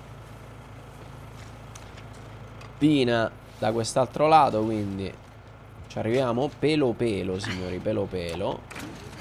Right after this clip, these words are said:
Ok. Eh, ora possiamo aprire il cancello, anche se, aspetta un attimo, noi qua,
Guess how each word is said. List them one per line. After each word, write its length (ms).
Ok. 320
Eh, 400
ora 340
possiamo 640
aprire 680
il 440
cancello, 680
anche 460
se, 800
aspetta 460
un 60
attimo, 380
noi 220
qua, 480